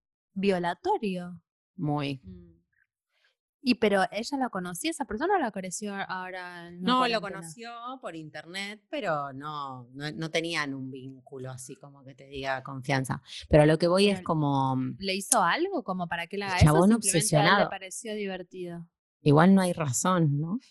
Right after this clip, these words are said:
Speaker 1: Ya
Speaker 2: ¿Qué le
Speaker 1: sé,
Speaker 2: pudo?
Speaker 1: no, ya sé, pero no, obviamente. Pero digo, ¿viene de que se pelearon y él se enojó y lo hizo o simplemente lo hizo?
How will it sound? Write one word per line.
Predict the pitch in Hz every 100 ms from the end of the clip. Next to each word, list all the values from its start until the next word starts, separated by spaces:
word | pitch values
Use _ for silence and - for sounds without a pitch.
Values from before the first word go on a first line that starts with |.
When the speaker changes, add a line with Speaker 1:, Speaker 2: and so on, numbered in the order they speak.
| _
Speaker 1:
Ya | - 185 -
Speaker 2:
¿Qué | 190
le | 185
Speaker 1:
sé, | 160
Speaker 2:
pudo? | 151 143
Speaker 1:
no, | 131
ya | 135
sé, | 220 214
pero | 196 185 156 _
no, | 180 165 143 -
obviamente. | 196 175 160 175 160 151 _ _ -
Pero | 180
digo, | 170 190 175 -
¿viene | - 196 208 233
de | 208 180 - _
que | 165
se | - 165
pelearon | 175 165 170 180 214 208
y | 180 175
él | 175
se | 196
enojó | 175 160 - 180
y | 202 185
lo | 165
hizo | 185 277 - 339
o | 185
simplemente | 170 190 185 175 175 185
lo | 180
hizo? | 160 165 -